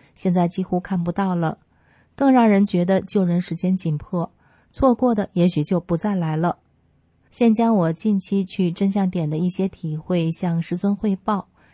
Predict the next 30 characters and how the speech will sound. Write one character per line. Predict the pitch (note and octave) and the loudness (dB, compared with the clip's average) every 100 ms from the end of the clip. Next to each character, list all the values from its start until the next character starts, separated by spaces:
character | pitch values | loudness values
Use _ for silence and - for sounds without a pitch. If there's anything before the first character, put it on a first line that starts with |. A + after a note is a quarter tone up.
| _ - | _ -2
也 | G3 | 0
希 | F#3+ A#3+ | 2 0
望 | A#3+ A3+ | 0 0
与 | F3 D#3+ | 0 -2
同 | D#3+ D#3 | -2 -4
在 | E3+ G#3 | -2 -2
一 | F#3+ A3+ | 0 -2
线 | A3 A3+ | 0 0
的 | F3 | 0
同 | - D#3 D#3+ | -2 -2 -2
修 | F#3 | 0
们 | F#3 E3+ | 0 0
共 | A3 F#3+ | 0 0
勉。 | E3 - - _ _ _ _ _ _ _ _ _ _ | -2 -4 -10 _ _ _ _ _ _ _ _ _ _
一、 | A3+ A#3 A#3 A#3 _ _ _ - | 0 2 2 -2 _ _ _ 0
保 | F3+ | 0
持 | F3+ G3 | 0 -2
专 | B3 A#3+ A#3 | 0 0 0
注， | B3 G3 - _ _ | 0 -2 -6 _ _
善 | - B3+ A#3 G3 | -6 -2 0 2
意 | F3 | 0
留 | E3+ D#3 E3+ | 0 0 0
住 | G3 | -2
对 | F#3+ F3 | -2 -4
方。 | - F3+ F3 _ _ _ _ _ _ - | -2 -4 -4 _ _ _ _ _ _ -2
站 | B3+ | 0
在 | A#3 G3 | 2 0
真 | F#3+ A3+ | 0 -2
相 | A#3 G3+ | -2 -2
点， | F3+ - | -2 -6